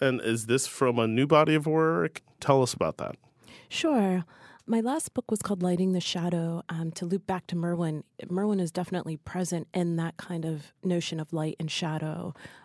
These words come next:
Speaker 2: um, very much so. And I turned that in in two thousand fifteen in July, in the summer, actually. And literally two weeks later, my mother died.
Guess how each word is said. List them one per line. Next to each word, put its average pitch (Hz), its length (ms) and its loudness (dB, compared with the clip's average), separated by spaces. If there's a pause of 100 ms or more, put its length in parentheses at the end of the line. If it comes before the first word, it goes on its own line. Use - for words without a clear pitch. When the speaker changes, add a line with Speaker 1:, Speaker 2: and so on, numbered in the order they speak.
Speaker 2:
um, 175 200 0
very 185 240 2
much 175 300 -2
so. 156 480 -2 (440)
And 180 320 4
I 185 80 0
turned 196 320 0
that 170 160 0
in 170 140 2
in 160 140 0
two - 160 -4
thousand 170 340 -2
fifteen 254 580 0
in 180 160 2
July, 185 460 0
in 170 160 0
the 170 60 -2
summer, 226 360 0
actually. 165 580 -4 (420)
And 208 200 2
literally 202 400 2 (260)
two 214 220 0
weeks 180 320 -2
later, 170 240 2
my 160 120 0
mother 175 300 2
died. 160 640 -6